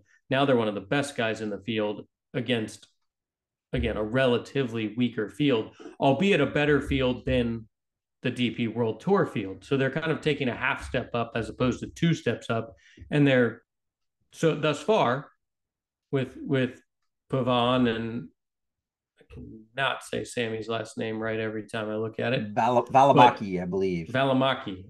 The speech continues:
Speaker 1: All right. And, and with those two guys' early success, it's just something to watch. It's a different way of going about it, a different way of bringing the game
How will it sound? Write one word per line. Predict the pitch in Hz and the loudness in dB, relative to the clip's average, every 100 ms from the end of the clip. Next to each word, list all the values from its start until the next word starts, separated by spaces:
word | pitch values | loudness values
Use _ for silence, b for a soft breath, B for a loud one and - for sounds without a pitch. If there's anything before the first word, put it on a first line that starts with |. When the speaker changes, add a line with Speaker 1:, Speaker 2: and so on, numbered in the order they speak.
| - | -6
Speaker 1:
All | 123 | -4
right. | 120 - - | -2 -4 -2
And, | 127 127 | 0 0
and | - 135 143 | 0 -2 0
with | 135 127 | -2 2
those | 165 190 | 2 2
two | - 147 | -2 0
guys' | 139 127 - - | 2 0 -4 -4
early | 156 156 135 | 0 2 2
success, | - 127 - 185 156 - - _ _ _ | -2 -12 -6 -2 -2 -2 -16 _ _ _
it's | 151 | -2
just | - 202 | 2 2
something | 185 160 147 | 2 2 2
to | 127 | 2
watch. | 117 113 107 139 | 2 0 -2 -4
It's | 135 | -2
a | |
different | 127 160 165 165 139 | 0 0 2 0 2
way | 135 131 | 2 0
of | 110 | 0
going | 135 131 123 | 0 2 0
about | 120 117 113 | 0 -2 0
it, | 117 | -4
a | 113 | -4
different | 143 147 | -2 0
way | 131 123 | 2 0
of | 110 | 0
bringing | 123 123 120 | 0 0 0
the | 113 | -2
game | 110 117 113 110 107 | -6 -6 -4 -6 -8